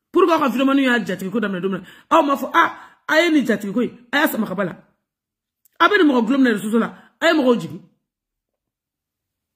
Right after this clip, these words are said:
Aw k'aw sɔnna anw ya. Hali anw minnu b'a kuma ɲɛnama fɔ Bingi ma, an b'a ka vidéo bila, an b'a ka fans la sensibiliser, k'u nɛgɛn k'u bɔ kɛlɛ kɔnɔ. Anw gulonna ten de, ko pour que k'an b'a fɔ ko sensibilisation.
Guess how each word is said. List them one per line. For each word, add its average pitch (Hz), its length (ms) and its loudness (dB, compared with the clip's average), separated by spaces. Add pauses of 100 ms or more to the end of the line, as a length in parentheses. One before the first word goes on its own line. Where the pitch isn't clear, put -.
(400)
Aw 311 100 0
k'aw 220 180 -4
sɔnna 156 300 -10
anw 175 160 -4
ya. 147 100 -10 (1500)
Hali 320 140 4 (100)
anw 311 180 2
minnu 254 200 2
b'a 233 220 0
kuma 220 200 -2
ɲɛnama 220 300 -2
fɔ 190 220 -10
Bingi 175 200 -8
ma, 180 100 -8 (280)
an 247 100 0
b'a 285 120 2
ka 247 100 -4
vidéo 214 300 0
bila, 165 160 -6 (220)
an 254 100 -2
b'a 311 100 2
ka 269 100 -6
fans 254 260 2
la 214 100 0
sensibiliser, 196 580 -6 (220)
k'u 247 140 2
nɛgɛn 277 320 4
k'u 220 80 -4
bɔ 233 200 0
kɛlɛ 202 200 -4
kɔnɔ. 190 160 -8 (300)
Anw 339 260 4
gulonna 254 380 2
ten 175 140 -6
de, 156 120 -8 (180)
ko 254 80 -8
pour 247 420 -8
que 254 60 -8 (140)
k'an 233 160 0
b'a 190 80 -2
fɔ - 180 -14
ko 214 80 -8
sensibilisation. 190 720 -8